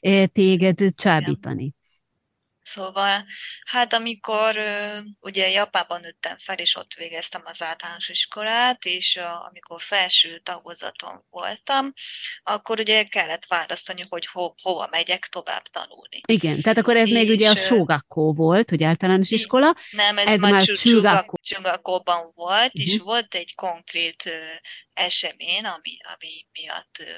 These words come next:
Speaker 2: úgy döntöttem, hogy szeretnék divat felé, ö, haradni. Az volt, amikor felső tagozaton jártam, akkor, ö, japán divat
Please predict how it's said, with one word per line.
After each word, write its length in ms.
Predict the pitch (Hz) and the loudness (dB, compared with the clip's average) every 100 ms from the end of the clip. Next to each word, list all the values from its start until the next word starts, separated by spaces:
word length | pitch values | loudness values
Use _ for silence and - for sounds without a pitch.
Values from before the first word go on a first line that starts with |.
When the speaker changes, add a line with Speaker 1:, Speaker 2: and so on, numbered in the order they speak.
| - | -18
Speaker 2:
úgy 240 | _ 160 160 | _ -18 -18
döntöttem, 540 | - 160 - 160 - 165 | -18 -16 -16 -14 -16 -16
hogy 140 | 165 | -10
szeretnék 680 | 160 170 156 165 - 165 - | -8 -8 -10 -12 -16 -18 -14
divat 440 | 180 170 170 180 - - | -12 -8 -8 -8 -12 -12
felé, 460 | - 175 170 175 240 190 | -12 -10 -10 -10 -14 -18
ö, 140 | 175 175 | -18 -14
haradni. 680 | 202 170 180 185 202 240 - 214 | -10 -8 -8 -10 -8 -10 -10 -10
Az 220 | 233 - | -8 -6
volt, 340 | 196 208 233 - - - - | -2 0 0 -2 -16 -14 -14
amikor 340 | 196 - 196 | -16 -12 -8
felső 340 | - 247 214 | -2 0 0
tagozaton 840 | 196 190 185 185 185 185 - 185 190 | -2 -8 -8 -10 -10 -10 -10 -12 -10
jártam, 880 | 185 180 180 180 - 196 226 269 294 _ | -8 -8 -6 -8 -6 -8 -8 -10 -18 _
akkor, 720 | - 190 185 _ - 190 190 | -18 -16 -16 _ -10 -8 -8
ö, 280 | 190 185 185 190 - - - - | -10 -10 -12 -14 -18 -20 -20 -16
japán 800 | - 214 220 - 185 185 180 185 - | -6 -4 -4 -6 -6 -6 -8 _ -12
divat 420 | 196 180 196 247 | -10 -6 -8 -8